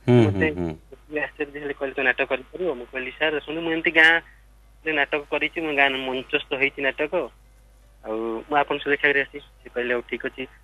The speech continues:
Speaker 2: ତମେ ଆସ, ତମ କାହାଣୀ ଶୁଣିବା।" ମୋ କାହାଣୀ ଶୁଣିଲା ପରେ ମତେ ଥରେ କହିଲେ, କହିଲେ, "ଆସ, ମୋ ସହିତ ନାଟକ କରିବ।" ମୁଁ ସେତେବେଳେ ଦୁଇ ହଜାର ନଅ ମସିହାରେ ତାଙ୍କ ସହିତ ନାଟକ କରିବାକୁ ଯାଇଥିଲି, ମଧୁ ଆସନ୍ତି ଗଣନାଟ୍ୟ,
Speaker 1: ହୁଁ, ହୁଁ।
Speaker 2: ଭଦ୍ରକ ଜିଲ୍ଲାର ଗୋଟେ ଯାତ୍ରା ଅନୁଷ୍ଠାନ,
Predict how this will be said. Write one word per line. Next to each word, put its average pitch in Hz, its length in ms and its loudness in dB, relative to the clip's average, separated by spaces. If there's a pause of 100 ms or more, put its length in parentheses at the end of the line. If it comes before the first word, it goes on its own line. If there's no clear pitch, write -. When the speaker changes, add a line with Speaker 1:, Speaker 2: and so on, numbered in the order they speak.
Speaker 2:
ତମେ 117 160 -2
ଆସ, 110 140 -2 (140)
ତମ 117 140 -4
କାହାଣୀ 113 300 -4
ଶୁଣିବା।" 110 360 -8
ମୋ 107 140 -10
କାହାଣୀ 120 300 -2
ଶୁଣିଲା 139 300 0
ପରେ 127 280 -4 (420)
ମତେ 120 300 -4
ଥରେ 120 320 -6 (800)
କହିଲେ, 135 260 2
କହିଲେ, 123 180 -2
"ଆସ, 113 280 0
ମୋ 147 180 -2
ସହିତ - 180 -10
ନାଟକ 110 400 -2
କରିବ।" 113 220 -4 (520)
ମୁଁ 131 60 -4
ସେତେବେଳେ 151 360 -2
ଦୁଇ 135 220 -8
ହଜାର 156 440 0 (400)
ନଅ 139 180 0
ମସିହାରେ 165 380 0
ତାଙ୍କ 143 240 -4
ସହିତ 147 240 -6
ନାଟକ 139 300 -2
କରିବାକୁ 135 340 0
ଯାଇଥିଲି, 131 260 -2
ମଧୁ 120 360 -2
ଆସନ୍ତି 156 380 0
ଗଣନାଟ୍ୟ, 139 460 0 (920)
Speaker 1:
ହୁଁ, 135 80 4
ହୁଁ। - 0 -
Speaker 2:
ଭଦ୍ରକ 127 300 2
ଜିଲ୍ଲାର 131 380 -4
ଗୋଟେ 123 220 -6 (240)
ଯାତ୍ରା 127 300 4
ଅନୁଷ୍ଠାନ, 135 380 -2